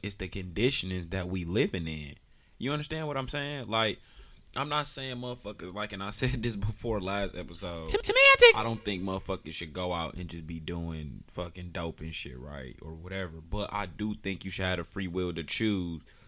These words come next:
Speaker 1: to do whatever the hell you want to. You know what I'm saying? Um, I know that's a little far-fetched and stretch,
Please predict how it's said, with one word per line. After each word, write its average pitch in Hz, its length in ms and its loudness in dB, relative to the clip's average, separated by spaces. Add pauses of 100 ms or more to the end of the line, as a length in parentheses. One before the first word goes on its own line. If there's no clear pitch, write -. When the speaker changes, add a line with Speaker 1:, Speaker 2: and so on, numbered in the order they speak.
(280)
Speaker 1:
to 107 100 -2
do 117 180 4
whatever 107 340 2
the 98 80 -2
hell 98 180 0
you 90 140 -4
want 98 280 0
to. 76 260 -6
You 95 140 -2
know 117 100 2
what 113 100 0
I'm 107 120 -4
saying? 110 440 -2 (120)
Um, 87 420 -8 (560)
I 117 120 0
know 117 120 2
that's 110 180 -2
a 104 40 -4
little 98 200 -4
far-fetched 87 580 -6
and 82 100 -8
stretch, 82 260 -6